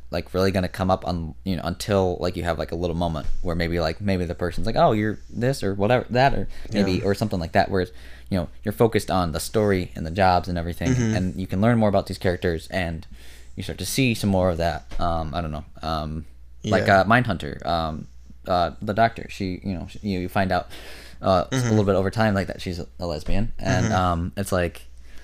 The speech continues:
Speaker 1: you know, you can pepper it in there in such n-, subtle ways to where
Speaker 2: Yeah.
Speaker 1: it doesn't take up the whole story, but you
Speaker 2: Yeah.
Speaker 1: can understand, you can learn about it and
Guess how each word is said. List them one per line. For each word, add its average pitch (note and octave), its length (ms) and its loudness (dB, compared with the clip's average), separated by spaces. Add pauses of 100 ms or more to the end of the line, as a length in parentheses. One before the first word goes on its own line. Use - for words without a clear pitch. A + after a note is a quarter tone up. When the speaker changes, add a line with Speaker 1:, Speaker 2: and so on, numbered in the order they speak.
(340)
Speaker 1:
you A2 100 0
know, F2 40 0
you G2+ 120 0
can G#2 200 2 (160)
pepper C3 220 2
it A2+ 40 4
in A2 60 6
there G#2 140 4
in F2 140 -2 (200)
such - 340 -6
n-, E2+ 140 -2 (320)
subtle G#2+ 340 2
ways F2 360 2
to A#2+ 100 2
where F#2+ 160 6
Speaker 2:
Yeah. G#2 60 0
Speaker 1:
it A2 100 -6
doesn't G2+ 560 2 (640)
take G#2+ 160 2
up F2+ 120 0
the F#2+ 80 0
whole A2 280 0
story, B2 400 4
but G#2 220 2
you G#2 80 2
Speaker 2:
Yeah. G#2 120 4
Speaker 1:
can G2 280 0
understand, F#2+ 800 0
you G2+ 120 -2
can G#2 100 0
learn G2 160 4
about E2 260 4
it E2+ 100 2
and F2 240 -2